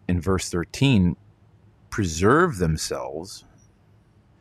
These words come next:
meaning in Hebrew, literally to preserve the throat area, the moist breathing center of one's body. Thus, quote, means life, the soul,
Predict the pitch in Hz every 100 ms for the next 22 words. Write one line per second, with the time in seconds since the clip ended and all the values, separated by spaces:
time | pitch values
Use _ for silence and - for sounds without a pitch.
0 | _ _ _ _ _ _ _ _ _ 104
1 | 113 95 87 82 80 85 80 - 127 90
2 | 80 78 98 113 92 85 - 90 85 90
3 | 95 82 82 - 90 110 123 76 69 67
4 | 67 - _ _ _ _ _ _ _ _
5 | _ - 85 85 95 98 - 98 107 107
6 | 87 - 80 80 85 87 85 78 78 78
7 | - 92 107 80 78 104 98 85 - -
8 | - _ _ _ _ - 80 76 67 _
9 | _ _ _ _ _ _ _ _ _ _
10 | 85 78 80 107 107 - - - _ _
11 | _ _ _ - - 85 73 76